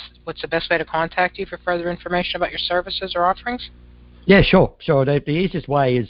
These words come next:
Speaker 2: um, via email, um, especially if you're in the U S, um, and it's fred at fredgillen dot com, and it's G I L L E N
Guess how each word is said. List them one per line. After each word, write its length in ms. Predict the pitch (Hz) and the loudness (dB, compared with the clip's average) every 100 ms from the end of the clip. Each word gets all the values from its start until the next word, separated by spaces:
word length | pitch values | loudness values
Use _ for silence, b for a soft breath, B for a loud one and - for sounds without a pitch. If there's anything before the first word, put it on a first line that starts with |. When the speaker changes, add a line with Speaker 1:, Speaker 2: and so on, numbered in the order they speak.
| - | -4
Speaker 2:
um, 320 | 117 107 110 _ 123 104 | -2 -4 -8 _ -18 -8
via 220 | 117 127 113 | 0 2 2
email, 380 | 120 139 202 - _ _ | 0 0 0 -6 _ _
um, 340 | 113 117 117 107 - - | -2 0 0 -2 -8 -10
especially 420 | 127 - 120 127 | -6 -2 -2 -2
if 80 | 104 | -2
you're 160 | 113 | -2
in 60 | 110 | -2
the 80 | 104 | -2
U 140 | 104 | 0
S, 100 | 139 - B B B B - | 0 -2 B B B B 2
um, 340 | 123 113 107 | 4 4 0
and 140 | 85 113 | 0 0
it's 180 | 107 - - | 0 -6 0
fred 340 | 139 131 123 - | 2 4 0 -4
at 160 | 110 - - | -4 -6 -4
fredgillen 640 | 113 104 - 123 147 151 160 _ _ | -4 -4 -2 0 2 0 -2 _ _
dot 220 | - 107 - | -2 -2 -2
com, 240 | 151 165 | -2 0
and 100 | 120 | 0
it's 140 | 104 - - _ | -2 -6 -20 _
G 260 | - 135 120 | 0 2 2
I 300 | 104 104 101 - | 2 2 2 0
L 220 | 110 107 | 0 2
L 240 | 117 139 - | 2 0 -2
E 160 | 120 120 | -2 0
N 200 | 147 | -2